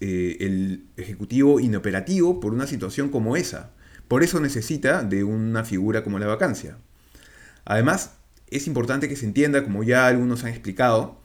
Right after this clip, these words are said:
que no es cierto que la vacancia sea un instrumento activo, o sea, no es que yo te voy a vacar a ti. No son los congresistas los que vacan a Vizcarra, es el cargo el que vaca, es el cargo de presidente el que vaca cuando algo ocurre, cuando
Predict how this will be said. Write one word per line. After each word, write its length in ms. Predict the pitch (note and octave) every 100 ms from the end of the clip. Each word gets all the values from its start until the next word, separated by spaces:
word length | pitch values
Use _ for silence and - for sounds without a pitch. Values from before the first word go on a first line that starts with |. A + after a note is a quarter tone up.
| - - - - - -
que 180 | A2+
no 120 | B2 D#3
es 60 |
cierto 360 | - F#3 F3+ C3+
que 80 | A#2
la 100 | F#2+
vacancia 420 | G2+ B2+ B2 B2
sea 320 | A#2+ A#2+ B2 B2
un 180 | A#2+
instrumento 480 | B2+ B2 G2+ G#2+ A2+
activo, 640 | G#2+ - F3 C3 F2+ - -
o 100 | -
sea, 220 | - G#2+
no 140 | G#2+ B2
es 180 | C3 -
que 340 | B2+ A#2+ A#2+ -
yo 140 | A#2+
te 80 | A#2+
voy 200 | A#2 C3
a 100 | A#2
vacar 240 | F#2 A#2 G#2
a 100 | -
ti. 320 | F#3 F#2+ - _ _ - - - _
No 220 | - F#3 D3
son 200 | E3+ D#3+
los 100 | D#3+
congresistas 640 | C3 A2+ - C#3+ C#3+ C#3
los 140 | A#2+ A#2
que 120 | F#2
vacan 360 | B2+ C3+ C3
a 20 | G2
Vizcarra, 720 | F#2 - D#3+ G#2 F#2 - - _ _ - - -
es 200 | A2+ A#2+
el 160 | G#2
cargo 580 | - F3 B2+ G2+ F2+ - -
el 160 | G#2
que 100 | G#2
vaca, 400 | G2 G2 - - -
es 120 | A2+
el 80 | G2+
cargo 240 | B2+ C3
de 80 | B2
presidente 680 | A#2+ G2+ G#2+ C3 E3+ A#2+ G#2
el 120 | F#2+
que 100 | G2+
vaca 340 | B2+ D3 C3+
cuando 300 | A2+ F#2+ G2+
algo 240 | A#2+ A#2 G2+
ocurre, 540 | G2 D#3+ B2 E2+ C#2+
cuando 460 | - F2 F#2 F2+